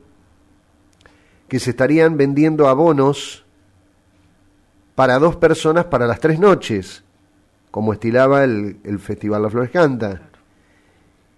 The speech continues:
Speaker 1: Y además, a, a varias instituciones locales a las que ya les han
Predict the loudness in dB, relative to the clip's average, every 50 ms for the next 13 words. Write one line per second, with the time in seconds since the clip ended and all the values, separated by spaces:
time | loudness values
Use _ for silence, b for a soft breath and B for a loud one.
0 | _ _ _ _ -4 0 0 2 2 2 4 4 4 4 2 0 -4 -10 -16 -20
1 | _ _ _ _ _ _ _ _ _ _ _ _ _ _ _ _ _ _ _ -16
2 | -8 -6 -2 0 2 2 4 4 2 2 0 0 -4 -4 -4 -4 -4 -4 -2 -2
3 | 0 0 0 2 0 0 2 2 2 0 0 0 -2 -4 -4 -4 -4 -6 -4 -2
4 | -2 0 0 0 -2 -2 -2 -4 -2 -2 -4 -6 -10